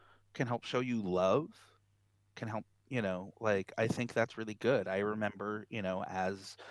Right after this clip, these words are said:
you know, a preteen and teenager going to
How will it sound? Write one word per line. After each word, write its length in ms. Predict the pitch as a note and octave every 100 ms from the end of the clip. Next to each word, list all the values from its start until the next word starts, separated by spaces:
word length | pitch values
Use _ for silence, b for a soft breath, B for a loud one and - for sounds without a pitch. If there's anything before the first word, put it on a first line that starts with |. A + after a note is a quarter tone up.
| B B B
you 120 | - G#2+
know, 260 | F2+ - -
a 180 | - - - - _ _ _ _ _ -
preteen 460 | C3+ A#2+ - B2+
and 160 | G#2+ G#2+
teenager 640 | - - G#2 G#2+ G2 F#2+ G2
going 400 | - G2 G2+ G#2+ G#2
to 600 | - G2+ F#2 F2+ G2